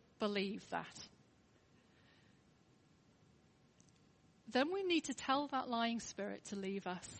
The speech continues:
in Jesus' name. And they have to.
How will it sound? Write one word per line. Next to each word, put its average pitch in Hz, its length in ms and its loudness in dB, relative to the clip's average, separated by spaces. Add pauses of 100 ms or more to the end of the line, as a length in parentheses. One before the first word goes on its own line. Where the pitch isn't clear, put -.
(140)
in 185 160 -2
Jesus' 190 560 -6
name. 185 300 -8 (920)
And 190 160 -2
they 190 120 -4
have - 340 -10
to. 196 180 -8